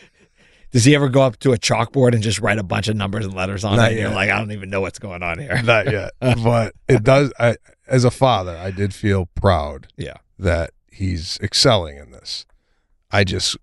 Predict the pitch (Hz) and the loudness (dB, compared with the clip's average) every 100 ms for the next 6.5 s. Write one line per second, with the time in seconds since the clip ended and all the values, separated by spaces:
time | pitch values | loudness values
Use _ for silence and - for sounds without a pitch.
0 | - 104 92 92 95 82 78 _ 104 101 | -8 -8 -6 -6 -8 -10 -14 _ -8 -8
1 | - 98 107 107 90 82 - 80 - 69 | -8 -2 0 0 -2 -6 -12 -14 -12 -14
2 | 65 - - _ _ _ - - - 113 | -14 -16 -20 _ _ _ -20 -10 -2 2
3 | 117 110 104 120 107 107 101 101 104 92 | 2 2 0 2 2 0 -2 -2 -2 -4
4 | 82 - 92 98 98 92 87 95 85 82 | -2 0 0 0 -2 -2 -4 -6 -8 -10
5 | 85 78 - 73 76 80 69 82 80 78 | -12 -12 -12 -12 -12 -14 -14 -14 -16 -16
6 | 82 82 - 85 | -16 -14 -8 -6